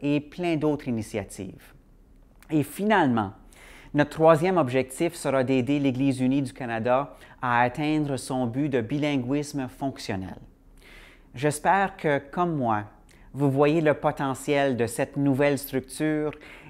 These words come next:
et que vous voulez vous joindre à nous, soit en participant au réseau selon vos capacités ou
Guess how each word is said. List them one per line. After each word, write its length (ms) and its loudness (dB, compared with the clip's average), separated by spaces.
et 100 6
que 120 2
vous 180 4
voulez 400 6
vous 140 4
joindre 440 2
à 80 6
nous, 300 0
soit 460 4
en 100 6
participant 580 -2
au 100 2
réseau 600 2
selon 320 2
vos 120 0
capacités 720 -6
ou 320 4